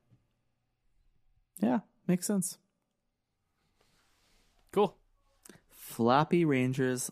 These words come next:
Speaker 1: Lost Galaxy.
Speaker 2: Congratulations, Lost Galaxy. Try better next time. <laughs>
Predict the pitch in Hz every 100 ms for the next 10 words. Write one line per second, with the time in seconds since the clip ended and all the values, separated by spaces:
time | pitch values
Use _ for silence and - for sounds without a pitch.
0 | - 104 104 120 - - 64 - - -
1 | - - _ _ _ _ _ - 156 170
2 | 180 165 165 160 139 120 123 127 - 131
3 | 131 - 139 127 _ _ - 139 139 127
4 | 120 117 - 107 107 _ - 190